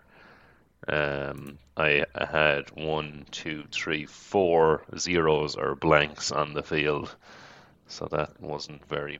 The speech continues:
pleasant. Yeah, De Bruyne came as a bit of a sh-, uh,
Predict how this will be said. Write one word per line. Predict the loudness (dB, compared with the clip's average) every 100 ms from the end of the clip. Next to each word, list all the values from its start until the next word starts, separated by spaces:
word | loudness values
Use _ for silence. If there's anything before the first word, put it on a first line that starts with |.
| -14
pleasant. | -8 -2 -2 -4 -10 -10 -12 -14 -20 _ _ _ _
Yeah, | 4 4
De | 4 4
Bruyne | 8 10 8 6
came | 4 4
as | 4
a |
bit | 2
of | 4
a | 0
sh-, | -2 _ -20 -14 0
uh, | 2 4